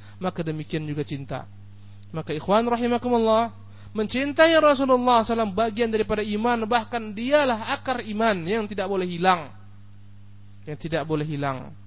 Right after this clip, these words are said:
Andai kata hilang, hilanglah iman. Subhanallah. Tetapi kita katakan,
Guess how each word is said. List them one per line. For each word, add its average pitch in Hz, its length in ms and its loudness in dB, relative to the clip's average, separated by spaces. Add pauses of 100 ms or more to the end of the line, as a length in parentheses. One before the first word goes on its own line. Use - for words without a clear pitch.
(720)
Andai 233 400 2
kata 220 240 -4
hilang, 285 600 4
hilanglah 202 340 -2
iman. 151 320 -4 (880)
Subhanallah. 143 560 -6 (1400)
Tetapi 180 380 -4
kita 180 180 -2
katakan, 254 640 0